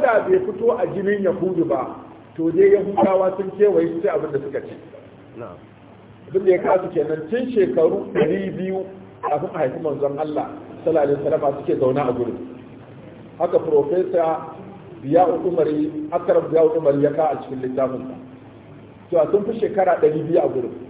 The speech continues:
Speaker 1: Su kuma Ausu da Khazraj, su kuma Larabawa ne na ƙasar Yemen. Wata annoba ta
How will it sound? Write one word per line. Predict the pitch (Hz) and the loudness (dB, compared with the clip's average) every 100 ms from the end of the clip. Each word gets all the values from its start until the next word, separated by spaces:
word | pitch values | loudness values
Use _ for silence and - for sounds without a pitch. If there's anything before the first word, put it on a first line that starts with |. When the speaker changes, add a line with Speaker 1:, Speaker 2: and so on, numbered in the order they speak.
| - - - - - - | -20 -20 -20 -20 -20 -10
Speaker 1:
Su | 214 247 262 | -4 -2 -2
kuma | 262 247 233 233 233 262 - - - | -2 0 0 -2 -6 -12 -18 -20 -4
Ausu | 240 277 285 - 220 196 - | 4 4 4 -2 -6 -6 2
da | 349 - | 2 6
Khazraj, | 226 165 185 160 - - - - - - - - - - - | 4 6 4 4 0 -10 -14 -20 -20 -20 -20 -20 -20 -20 -6
su | 233 240 | -6 -4
kuma | 247 233 | -2 2
Larabawa | 226 220 226 226 220 220 226 220 | 4 4 2 4 4 6 4 4
ne | 208 | 0
na | 175 | 0
ƙasar | 180 185 185 196 196 | 0 -2 -4 0 2
Yemen. | 160 147 113 - - - - - - - - - - | 2 0 -4 -10 -16 -18 -20 -20 -20 -20 -20 -20 -2
Wata | 214 233 262 | 0 2 0
annoba | 226 190 180 175 196 202 | 0 0 0 2 2 2
ta | 220 | 0